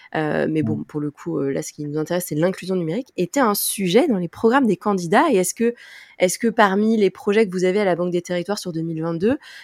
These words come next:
Speaker 1: euh, est-ce que, euh, vous vous attendez à un potentiel bouleversement des projets,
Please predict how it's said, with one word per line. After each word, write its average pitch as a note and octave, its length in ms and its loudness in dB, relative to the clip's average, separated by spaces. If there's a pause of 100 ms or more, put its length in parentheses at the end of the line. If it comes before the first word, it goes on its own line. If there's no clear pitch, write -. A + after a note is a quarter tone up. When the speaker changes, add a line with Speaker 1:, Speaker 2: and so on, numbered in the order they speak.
(180)
Speaker 1:
euh, D#3+ 640 0
est-ce D#3+ 180 -4
que, G#3+ 120 -2
euh, G#3 420 6
vous E3+ 280 -8
vous D#3+ 180 -2
attendez G3 480 4
à E3 360 6
un E3 120 -2 (480)
potentiel B3+ 540 4
bouleversement A3+ 720 6
des G#3 120 6
projets, A3 420 6